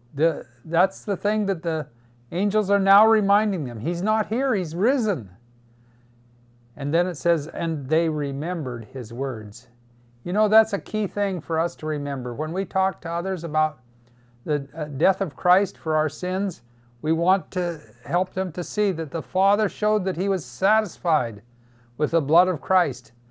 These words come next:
by raising Christ from the dead. And so as we think about that, we see God wants us to know that Christ is risen from the dead, and he wants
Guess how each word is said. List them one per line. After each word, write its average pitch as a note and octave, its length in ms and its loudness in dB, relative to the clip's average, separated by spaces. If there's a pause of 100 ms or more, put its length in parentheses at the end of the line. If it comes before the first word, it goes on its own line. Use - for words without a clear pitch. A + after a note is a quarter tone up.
(260)
by D3 120 4
raising F3+ 500 4
Christ G3 420 0
from E3+ 240 -4
the E3 80 4
dead. D#3 460 2 (760)
And C#3+ 140 -6
so G3 380 4 (240)
as F#3 320 -4
we F#3 240 0
think A#3 340 -2
about F3 360 2
that, B2 280 -4 (460)
we F3+ 100 0
see G3+ 440 -2 (540)
God F#3+ 440 4
wants F3 380 0
us F3 160 -10
to F3+ 120 -4
know C3 440 -6 (580)
that E3+ 140 -4
Christ A3 440 4
is G#3+ 180 -2
risen A#3 420 2
from A3 160 -2
the G3 80 -2
dead, D3+ 320 -2
and D3 80 -8
he E3 60 -4
wants F#3+ 480 -2